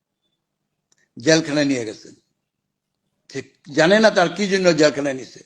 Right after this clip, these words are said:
বসে করে মাস তাকে অত্যাচার করতেছে। কত মুক্তিযোদ্ধা, কত মানুষ জেলখানায় মারা গেছে, খবর রাখে, জানেন আপনি, নিশ্চয়ই জানেন, খবর আমার চেয়ে বেশি জানেন।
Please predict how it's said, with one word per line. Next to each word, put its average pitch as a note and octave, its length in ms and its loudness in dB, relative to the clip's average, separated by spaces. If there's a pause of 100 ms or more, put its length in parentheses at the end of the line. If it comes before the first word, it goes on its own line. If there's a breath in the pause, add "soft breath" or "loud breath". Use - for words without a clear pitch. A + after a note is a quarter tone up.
(120)
বসে C#3+ 280 -6
করে C#3 240 -4
মাস C#3+ 340 -4
তাকে C3 320 -8 (300 soft breath)
অত্যাচার C#3+ 460 -6
করতেছে। - 400 -20 (1040 soft breath)
কত F#3 200 4
মুক্তিযোদ্ধা, G3+ 680 4
কত G3 220 0 (240)
মানুষ E3+ 420 4 (520)
জেলখানায় D#3+ 560 0 (840)
মারা D#3 240 2
গেছে, D3+ 280 0
খবর D3+ 320 0
রাখে, D3 200 -4 (220)
জানেন F3 440 0
আপনি, D3+ 240 -2
নিশ্চয়ই A3+ 260 0
জানেন, E3 240 2
খবর C#3 180 -6
আমার C3+ 180 -4
চেয়ে D3 160 -8
বেশি C3 160 -6
জানেন। - 260 -10